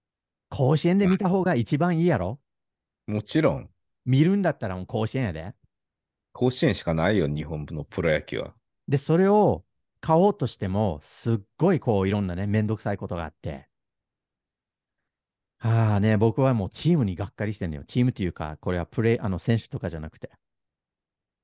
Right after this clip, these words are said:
Speaker 1: フロントとか、その、何？まあ、この、な-、何部なんだろうね、
Speaker 2: え-
Speaker 1: これは。
Speaker 2: え-、営業部？わかんないな。
Speaker 1: 営業部かな？そう、営業部にすごいがっかりしてる。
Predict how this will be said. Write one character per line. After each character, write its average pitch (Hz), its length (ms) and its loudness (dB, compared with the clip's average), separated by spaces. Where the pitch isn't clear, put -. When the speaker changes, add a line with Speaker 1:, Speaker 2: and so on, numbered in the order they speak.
Speaker 1:
フ 139 120 2
ロ 147 80 4
ン 135 60 0
ト 98 100 -4
と - 80 -12
か、 87 160 -2
そ - 120 -8
の、 90 340 -4
何？ 87 500 -4
ま 82 280 -4
あ、 - 20 -20
こ 104 140 -10
の、 82 240 -8
な-、 107 200 -4
何 120 280 2
部 254 160 2
な 135 100 2
ん 92 60 0
だ 110 80 2
ろ 76 80 -4
う - 20 -8
ね、 80 80 -6
Speaker 2:
え- 76 60 -10
Speaker 1:
こ 82 100 -8
れ 82 60 -6
は。 - 140 -16
Speaker 2:
え-、 - 180 -12
営 131 200 6
業 135 200 6
部？ 78 240 0
わ 87 120 2
か 110 120 2
ん 110 60 2
な 113 60 2
い - 20 0
な。 123 60 -2
Speaker 1:
営 - 0 -
業 117 60 -2
部 - 40 -6
か 92 80 -4
な？ 107 320 0
そ 110 320 0
う、 - 20 0
営 110 140 0
業 147 180 0
部 101 80 -2
に 80 180 -8
す - 140 -20
ご 104 120 -2
い 92 40 -4
が 90 100 -2
っ - 60 -16
か 87 120 -8
り 80 80 -8
し - 60 -20
て 87 100 -12
る。 - 140 -16